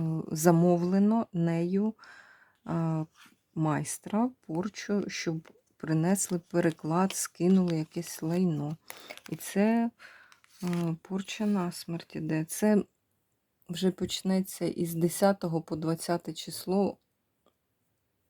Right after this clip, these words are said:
Наступний місяць отака, ем,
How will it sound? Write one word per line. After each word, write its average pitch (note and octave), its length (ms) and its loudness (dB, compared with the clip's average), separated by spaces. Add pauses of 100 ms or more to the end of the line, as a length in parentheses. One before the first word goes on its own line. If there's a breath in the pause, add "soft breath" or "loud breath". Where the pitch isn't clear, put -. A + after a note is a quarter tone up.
(380)
Наступний E3 580 -6
місяць E3+ 500 -2
отака, F3 580 -6 (1500 soft breath)
ем, D#3+ 880 -2